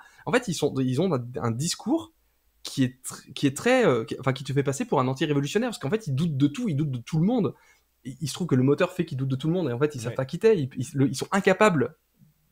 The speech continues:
Speaker 1: de, la machine est incapable de savoir ce que tu fais. Mais je trouve que c'est hyper intéressant. Ouais, tu te fais attaquer n'importe où, mais en réalité, en fait, quand tu bouscules des gens, ils, ils pourraient se dire que, ouais, ok, machin. Alors, pas en quatre-vingt-neuf,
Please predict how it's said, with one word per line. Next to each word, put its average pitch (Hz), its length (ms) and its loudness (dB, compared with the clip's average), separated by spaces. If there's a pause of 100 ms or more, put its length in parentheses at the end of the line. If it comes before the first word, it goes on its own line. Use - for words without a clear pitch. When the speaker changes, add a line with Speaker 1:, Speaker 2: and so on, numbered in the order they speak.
(600)
Speaker 1:
de, 123 240 0
la 127 160 6
machine 139 240 4
est 151 60 6
incapable 208 400 2
de 139 80 0
savoir 131 400 2
ce - 120 -18
que - 120 -4
tu 120 180 -8
fais. 120 200 -6 (360)
Mais 180 480 2 (560)
je - 60 -12
trouve 240 120 -6
que 240 80 0
c'est - 160 -2
hyper 202 220 6
intéressant. 196 640 0
Ouais, 247 120 6
tu 196 120 -4
te - 40 -4
fais 151 60 4
attaquer 147 240 2
n'importe 151 300 0
où, 254 180 -2
mais 143 100 8
en 147 60 8
réalité, 156 520 2 (400)
en 131 100 -6
fait, 233 120 2
quand 165 100 -6
tu 151 120 -2
bouscules 165 280 -2
des 151 120 8
gens, 220 320 2 (240)
ils, 160 260 -4
ils 131 80 -4
pourraient 190 300 2
se 196 160 -4
dire 160 340 -2
que, 208 220 4
ouais, 185 260 4
ok, 170 200 2
machin. 165 280 0
Alors, 117 220 -2
pas 202 100 4
en 196 80 0
quatre-vingt-neuf, 139 680 -4